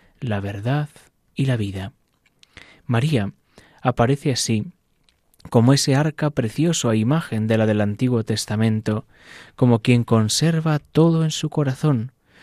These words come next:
como aquella que guarda el mayor tesoro de la humanidad, que es a Jesucristo durante nueve meses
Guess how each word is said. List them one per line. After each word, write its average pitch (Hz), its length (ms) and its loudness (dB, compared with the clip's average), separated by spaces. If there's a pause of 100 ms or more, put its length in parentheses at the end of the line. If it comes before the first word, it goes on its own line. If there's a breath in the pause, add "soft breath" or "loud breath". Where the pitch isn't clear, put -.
(220 loud breath)
como 117 240 2
aquella 123 580 -2 (340 soft breath)
que 117 120 0
guarda 143 720 0
el 117 180 0
mayor 113 580 -4 (220)
tesoro 117 560 0
de 110 120 0
la 104 100 -2
humanidad, 104 580 -2 (640 loud breath)
que 120 160 2
es 139 140 -2
a 156 60 -2
Jesucristo 143 880 -2 (140)
durante 104 540 -2
nueve 131 380 0
meses 110 640 -4